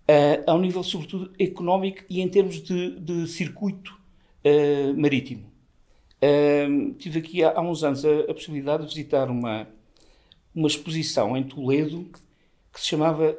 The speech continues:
Caminhos de Sefarad. Tinha a ver com, ehm,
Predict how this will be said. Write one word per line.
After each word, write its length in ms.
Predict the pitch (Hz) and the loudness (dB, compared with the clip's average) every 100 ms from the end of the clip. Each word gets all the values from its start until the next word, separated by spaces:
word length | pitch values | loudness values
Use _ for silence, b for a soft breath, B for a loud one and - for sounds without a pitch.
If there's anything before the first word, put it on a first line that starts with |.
| - | -4
Caminhos 380 | 165 156 180 165 | 0 2 2 0
de 140 | - | -4
Sefarad. 540 | - 165 160 123 92 - _ _ b b b b _ _ _ - | -4 -4 0 0 0 -4 _ _ b b b b _ _ _ -18
Tinha 180 | - 156 | -2 -2
a 20 | |
ver 180 | 151 160 | 0 -4
com, 420 | - 156 160 156 156 | -2 0 2 2 0
ehm, 520 | 147 147 143 135 | 0 0 -2 -4